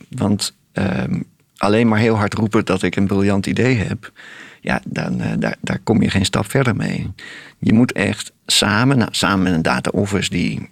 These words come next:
die de, de, de randvoorwaarden regelt eigenlijk, hè? Maar ook met al die mensen die gewoon hun werk aan het doen zijn, eh, hen enthousiasmeren om na te denken over Tesla's. Eh, en, en dat gaat in stapjes.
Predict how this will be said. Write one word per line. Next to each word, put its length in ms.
die 220
de, 340
de, 440
de 80
randvoorwaarden 800
regelt 380
eigenlijk, 380
hè? 80
Maar 180
ook 200
met 340
al 180
die 380
mensen 360
die 120
gewoon 180
hun 80
werk 280
aan 60
het 80
doen 180
zijn, 380
eh, 200
hen 300
enthousiasmeren 1200
om 180
na 240
te 100
denken 380
over 340
Tesla's. 540
Eh, 180
en, 440
en 120
dat 140
gaat 180
in 100
stapjes. 500